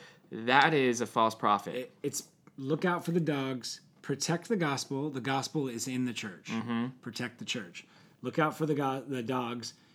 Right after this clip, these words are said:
Speaker 2: And then he even says here, "Those who mutilate themselves." And that's an idea of, um, the Judaizers
Speaker 1: Circumcision.
Speaker 2: with circumcision.
Speaker 1: Mm-hmm.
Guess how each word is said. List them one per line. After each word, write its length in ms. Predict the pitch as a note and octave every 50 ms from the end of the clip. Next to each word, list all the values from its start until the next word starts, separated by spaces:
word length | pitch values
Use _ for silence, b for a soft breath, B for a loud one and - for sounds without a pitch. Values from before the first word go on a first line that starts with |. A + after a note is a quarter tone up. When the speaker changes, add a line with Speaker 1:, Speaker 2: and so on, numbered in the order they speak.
| b b b
Speaker 2:
And 120 | - C3+ D#3
then 100 | D#3+ D3
he 120 | E3 G3 F#3+
even 160 | E3+ D3 C3+
says 300 | - - C3+ B2+ A2+ A2+
here, 220 | C3+ C#3+ C#3 B2+
"Those 320 | A#2+ C3 C3 C3+ B2+ - -
who 140 | C3 B2 A2+
mutilate 640 | A2+ A2+ A2 G#2+ C3 C3+ D3 D3 D3+ D3+ D#3 D3+
themselves." 560 | D#3+ D3+ C#3 - - D3+ D#3 D#3+ D#3 D#3 - - - _ -
And 140 | B2 B2 C3
that's 260 | C#3+ D3+ D3+ - -
an 200 | B2+ A#2+ C3 C3+
idea 600 | C3 C3 B2+ A#2+ A2+ C3 C3 B2+ B2 A#2+ A#2 A2+ G#2 A2
of, 280 | A#2+ A2+ A2 G#2+ G2+ A2+
um, 320 | A#2+ A2+ G#2+ G#2 G2+ G2 - _ b b b b b b b b b b -
the 100 | B2 A2+
Judaizers 520 | - A#2 C3+ C#3 C#3 C3+ B2 A#2+ A#2 G#2 A#2 A2+
Speaker 1:
Circumcision. 300 | A2+ A2 - - - B2
Speaker 2:
with 100 | B2 A2
circumcision. 680 | - - - E3 D#3+ D#3+ C3+ B2 - C3+ C3 B2+ A2+ B2
Speaker 1:
Mm-hmm. 160 | A#2+ A#2 A#2+